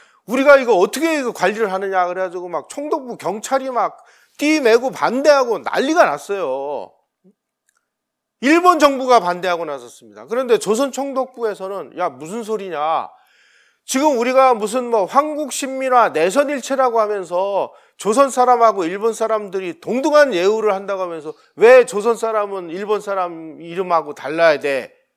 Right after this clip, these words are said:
불만이 많으니까 안 되겠다, 이거. 우리 이-, 일본 사람하고 똑같이 예우해주고 이름도 그냥 일본 사람하고 똑같이 만들자."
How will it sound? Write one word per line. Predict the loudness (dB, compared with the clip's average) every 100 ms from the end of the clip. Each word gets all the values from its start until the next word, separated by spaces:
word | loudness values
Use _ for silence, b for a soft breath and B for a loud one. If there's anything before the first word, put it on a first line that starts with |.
| _ _ _ _ _ _ _ _ _ _ _ _ _ _ _ _ 0
불만이 | 4 6 6 6
많으니까 | 6 4 0 0 4 6 8 6 4 -2
안 | -4
되겠다, | 0 0 4 6 8 6
이거. | 2 -4 -2 -4 -6
우리 | -8 -8 -10
이-, | -16 -16 -14 -12
일본 | -6 -2 -2
사람하고 | -2 -4 -4 -6 -6
똑같이 | -4 -4 -4 -6 -4
예우해주고 | -4 -4 -8 -10 -8
이름도 | -4 -4 -2 -2 -2 -4 -6
그냥 | -10 -10 -12 -20 _ _ _ _
일본 | -6 -2 -2
사람하고 | -2 -6 -6 -6
똑같이 | -6 -6 -4
만들자." | -4 -4 -4 0 0 0